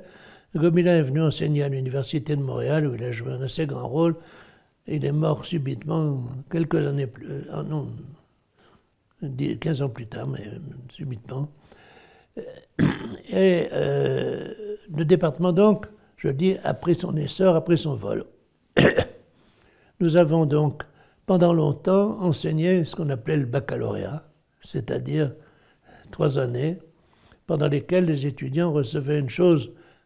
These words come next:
impensable en France à l'époque, un enseignement complet d'anthropologie, comme ça se passait aux États-Unis,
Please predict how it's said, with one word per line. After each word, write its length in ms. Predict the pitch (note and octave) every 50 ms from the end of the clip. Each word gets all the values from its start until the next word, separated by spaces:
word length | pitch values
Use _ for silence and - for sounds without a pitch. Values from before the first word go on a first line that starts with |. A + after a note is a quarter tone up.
| _
impensable 840 | - - F#3+ G3 F#3 F#3 - E3+ D#3+ D3 - - - F3 - C3+ B2 A#2
en 120 | A2+ A2
France 460 | G#2 - C#3 C3+ C#3+ C#3+ B2+ - -
à 60 | -
l'époque, 540 | G#2+ G#2 G#2 - - D#3 D#3+ F3 E3+ E3+ - - - _ _ _ _ _ _ _ _ _ _ _ _
un 240 | E3 E3 D#3+ D#3 D#3+
enseignement 440 | D3 - E3 E3 E3 D#3+ D#3 D#3 C#3+
complet 440 | - - F3+ F3+ - - E3+ F3+ E3
d'anthropologie, 840 | D3+ C#3+ C3+ - - C#3+ A#2 - - - - C3 C3+ E3 F#3 F#3
comme 200 | - F3 E3+ E3
ça 180 | - - E3 C#3+
se 120 | A2+ -
passait 340 | - - C#3+ C3+ - - E3+
aux 100 | D3 C3+
États-Unis, 840 | A#2+ B2 C#3+ C#3 - D3 C#3 C3 A2+ A2+ A2+ G#2 A#2 B2+ D3 E3 F#3